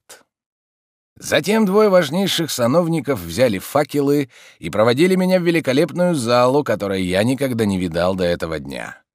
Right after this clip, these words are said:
Здесь меня обступили слуги и художники и занялись моим туалетом, перерядив в самые великолепные одежды, увешали меня драгоценностями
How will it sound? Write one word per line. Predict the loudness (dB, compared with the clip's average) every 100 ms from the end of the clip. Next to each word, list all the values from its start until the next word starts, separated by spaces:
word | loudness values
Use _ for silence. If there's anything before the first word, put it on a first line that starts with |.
| _ _ _ -20 _ _
Здесь | -6 0 0 0
меня | 0 0
обступили | -2 -4 -2 -4
слуги | -4 -4 0 0
и | -2 -4
художники | -8 -2 -2 0 -4 -2
и | -2 -2 -4
занялись | -2 -4 -2 -4 -2
моим | -2 -2
туалетом, | -2 0 0 -2 -6 -12 -20 -20 -12
перерядив | -4 -2 0 0 0 -4 -6
в | -8
самые | -2 2 2 2 2
великолепные | 0 0 -2 -2 -4 -2 0
одежды, | 0 -2 -4 -6 -8 -10 _ -16 -4
увешали | 0 0 0 0
меня | 0 0
драгоценностями | 0 0 0 0 0 0 -4 -4 -2 -2 -2